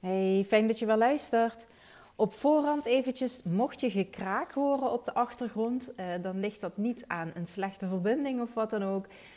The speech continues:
Maar, ehm, Christy was half bezig met, eh, kerstcadeautjes inpakken. En er lag hier een grote papieren tas, eh, op de keukentafel en die is op de grond gevallen. En Boris, die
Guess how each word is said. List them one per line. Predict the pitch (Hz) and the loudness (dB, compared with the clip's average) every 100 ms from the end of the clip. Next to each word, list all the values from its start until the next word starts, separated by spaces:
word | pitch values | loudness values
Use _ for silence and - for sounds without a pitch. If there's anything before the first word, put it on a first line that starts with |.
| - | -14
Maar, | 180 185 185 180 - | -6 -4 -4 -6 -10
ehm, | 180 170 165 170 170 - _ - - - - | -8 -6 -6 -6 -8 -12 _ -8 -8 -12 -6
Christy | 254 262 262 247 | 0 0 0 -2
was | 208 196 | -2 0
half | 196 247 226 170 | 2 2 2 2
bezig | 226 247 214 214 | 4 4 2 -2
met, | 202 185 180 - - | -4 -6 -6 -10 -10
eh, | - 175 175 175 | -10 -8 -8 -6
kerstcadeautjes | 220 - - 180 170 175 | -8 -8 -8 -8 -8 -10
inpakken. | - 175 160 160 160 180 339 _ - - - _ | -10 -10 -8 -10 -8 -10 -10 _ -20 -20 -20 _
En | 185 180 | -6 -4
er | 180 | -2
lag | 208 214 | -4 -4
hier | 214 202 - | -4 -4 -6
een | 180 170 | -8 -8
grote | - - 190 254 254 | -12 -8 -4 -2 -4
papieren | 240 202 220 220 190 190 | -10 -8 -4 -4 -4 -6
tas, | 214 262 - - - | -6 -6 -8 -14 -14
eh, | - 196 190 185 - | -10 -8 -6 -8 -8
op | 220 - | -10 -8
de | 196 | 0
keukentafel | 220 196 240 196 180 180 190 | 2 2 2 2 2 0 -2
en | 180 | -2
die | 180 | -2
is | 175 | -4
op | 170 | -6
de | 190 | -4
grond | 220 302 | -4 -4
gevallen. | 277 233 226 220 220 220 - - - - | -4 -2 0 0 -2 -6 -18 -20 -20 -10
En | 185 185 180 185 | -4 -2 -2 -6
Boris, | 165 165 226 285 240 226 220 - | -10 0 4 4 2 0 -2 -8
die | 175 185 190 - | -4 -2 -2 -4